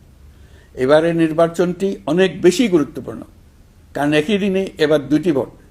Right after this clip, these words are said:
একটি সংসদ সদস্য নির্বাচনের ভোট আর একটি গণভোট, যার প্রভাব হবে শতবর্ষব্যাপী।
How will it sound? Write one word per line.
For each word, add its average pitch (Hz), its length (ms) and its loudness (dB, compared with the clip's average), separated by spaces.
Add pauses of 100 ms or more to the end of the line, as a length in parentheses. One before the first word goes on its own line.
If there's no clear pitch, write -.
(320)
একটি 135 280 -2
সংসদ 170 400 -4
সদস্য 196 360 0
নির্বাচনের 185 580 0 (320)
ভোট 208 200 0 (380)
আর 151 140 0
একটি 156 200 -4
গণভোট, 135 400 0 (880)
যার 139 320 4
প্রভাব 160 320 2
হবে 160 240 0 (460)
শতবর্ষব্যাপী। 139 840 -2